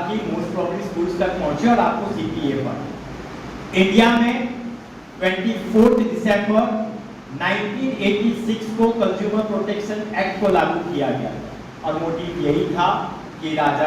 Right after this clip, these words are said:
को उसका हक और अधिकार मिले। अब क्या है कंज्यूमर प्रोटेक्शन एक्ट? ऐसी कोई भी चीज जिसे आप परचेज करते हैं अपने पर्सनल यूज के लिए, जैसे कि ये पेन है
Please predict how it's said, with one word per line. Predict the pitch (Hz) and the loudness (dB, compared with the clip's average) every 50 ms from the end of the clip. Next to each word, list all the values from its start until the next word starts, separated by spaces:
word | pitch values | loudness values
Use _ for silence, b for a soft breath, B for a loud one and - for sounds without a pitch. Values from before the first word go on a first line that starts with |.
| 151 151 | 0 0
को | 156 165 165 160 | -2 -2 -2 -2
उसका | 143 - - 139 139 135 139 | -2 -4 -4 -2 -2 0 0
हक | 135 139 135 135 | -2 -2 -4 -4
और | 127 120 120 | -2 -2 -2
अधिकार | 123 120 117 120 110 107 104 104 | -2 -2 -4 -4 -4 -4 -4 -6
मिले। | 107 110 - - - - - - - - - - - - - - - - 180 | -6 -8 -8 -8 -10 -12 -12 -12 -12 -12 -12 -12 -12 -14 -14 -10 0 4 6
अब | - 196 202 - - | 6 6 4 2 0
क्या | 190 185 196 196 185 | 2 4 4 4 4
है | - 190 202 202 - | 2 2 2 2 0
कंज्यूमर | - - - - 180 180 175 170 170 170 | -2 -4 -4 -4 -4 -4 -4 -4 -6 -6
प्रोटेक्शन | 160 147 139 - 156 151 - - 156 160 - - - - 143 | -6 -8 -6 -8 -8 -8 -8 -8 -10 -10 -10 -10 -10 -6 -2
एक्ट? | 143 139 135 139 139 - - - - - - - - - - - - - - - | -2 -2 -2 -2 -4 -6 -8 -10 -12 -12 -12 -12 -14 -14 -14 -14 -14 -6 0 2
ऐसी | 165 - - - - - 254 - | 4 4 4 2 0 -2 -2 0
कोई | - 208 208 214 - | 4 6 8 8 8
भी | - - 214 - - - | 6 4 0 -2 -2 -4
चीज | - 226 220 220 - - - - - - - - - - - - | -2 -2 -2 -2 -2 -4 -6 -8 -8 -8 -10 -14 -14 -14 -12 -8
जिसे | 175 185 190 226 226 226 233 | -6 -4 2 4 4 4 4
आप | 240 226 202 196 196 - | 2 2 2 2 4 2
परचेज | 196 180 180 - 226 226 226 226 220 214 | 0 0 0 2 2 2 2 2 0 0
करते | 202 180 - 202 185 202 | -2 -2 -2 -2 -4 -2
हैं | 202 196 - 220 - | -2 -2 0 -2 -2
अपने | 208 208 - 208 - 202 214 208 202 | -2 -4 -6 -6 -6 -6 -6 -6 -4
पर्सनल | - 220 - - - - - 190 185 185 190 127 113 - 123 160 | -4 -4 -4 -4 -4 -6 -6 -4 -4 -4 -2 -2 -2 -2 2 4
यूज | 190 196 185 - - | 4 4 4 2 0
के | - 143 | 0 0
लिए, | 123 - - - - - - - - - - - - - - | 0 0 -2 -4 -6 -8 -10 -12 -12 -12 -14 -14 -14 -12 -4
जैसे | - 165 160 160 214 208 208 | 0 0 2 2 2 2 2
कि | 208 220 214 214 214 | 2 2 2 0 2
ये | 208 208 208 - - | 2 2 2 2 2
पेन | 196 185 190 202 220 214 - 185 | 4 4 6 6 4 2 -2 -2
है | 190 220 | -2 -2